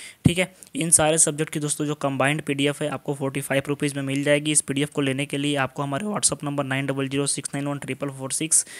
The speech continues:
जैसा कि आप देख सकते हो, इसके ऊपर मैसेज करना है और जल्दी से पीडीएफ़ परचेज किया। और मैं गारंटी देता हूँ कि अगर आपने इस पीडीएफ़ को पूरा पढ़ लिया ना, तो आपके दोस्तों हंड्रेड में से गारंटी है कि आप एटी प्लस स्कोर करके आओगे। अब देख लेते हैं क्वेश्चन नंबर वन की क्वेश्चन नंबर वन क्या कह रहा है।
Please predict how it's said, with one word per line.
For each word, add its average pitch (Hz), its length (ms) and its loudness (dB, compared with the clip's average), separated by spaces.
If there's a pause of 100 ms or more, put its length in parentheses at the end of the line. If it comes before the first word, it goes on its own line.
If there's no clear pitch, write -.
(180)
जैसा 139 220 4
कि 147 120 0
आप 139 60 2
देख 139 160 -2
सकते - 300 -2
हो, 156 100 2
इसके 147 240 -2
ऊपर 139 160 2
मैसेज 131 360 0
करना 151 280 -2
है 165 140 -2
और 147 160 0
जल्दी 160 300 2
से 202 120 2
पीडीएफ़ 147 320 0
परचेज 139 360 2
किया। 151 180 2
और 147 80 2
मैं 139 400 -2
गारंटी 139 340 2
देता 151 240 2
हूँ 147 120 0
कि 147 100 -2
अगर 143 220 2
आपने 143 280 -2
इस 139 100 -4
पीडीएफ़ 135 280 -4
को 139 120 -8
पूरा 143 220 2
पढ़ 139 220 0
लिया 131 240 0
ना, 143 140 0 (460)
तो 156 80 6
आपके 277 500 0
दोस्तों 160 540 2 (100)
हंड्रेड 147 300 4
में 156 140 -2
से 156 160 -2
गारंटी 143 520 2
है 170 120 2
कि 151 140 0
आप 147 160 2
एटी 135 160 -2
प्लस 135 280 -4
स्कोर 127 220 -2
करके 123 300 -8
आओगे। 170 320 -12 (500)
अब 156 160 6
देख 170 180 2
लेते 165 200 0
हैं 170 100 -2
क्वेश्चन 160 320 4
नंबर 151 220 -2
वन 156 140 -2
की 151 100 -6
क्वेश्चन 143 300 0
नंबर 151 220 0
वन 135 180 -2
क्या 156 160 -2
कह 151 160 0
रहा 156 160 0
है। 170 100 -2